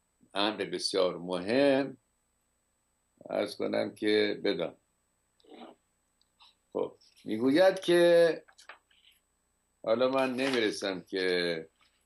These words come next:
همشون، می‌گوید آذربایجان، آذربایگان در آغاز تاریخ. می‌گوید کسانی که به تاریخ آشنایند و از جستجوهای دانشمندانه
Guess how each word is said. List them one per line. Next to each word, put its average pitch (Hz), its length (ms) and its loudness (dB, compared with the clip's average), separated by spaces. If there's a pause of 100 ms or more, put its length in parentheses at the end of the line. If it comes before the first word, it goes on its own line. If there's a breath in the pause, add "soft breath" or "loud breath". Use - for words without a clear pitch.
(1000)
همشون، 95 460 -4
می‌گوید 135 360 2
آذربایجان، 127 1120 4
آذربایگان 120 1080 4
در 123 160 2
آغاز 117 380 0
تاریخ. 92 600 -4
می‌گوید 117 380 0
کسانی 151 440 -2
که 143 100 -10
به 127 100 -4
تاریخ 110 380 2
آشنایند 107 840 0
و - 20 2
از 110 220 2
جستجوهای 101 720 0
دانشمندانه 101 1160 0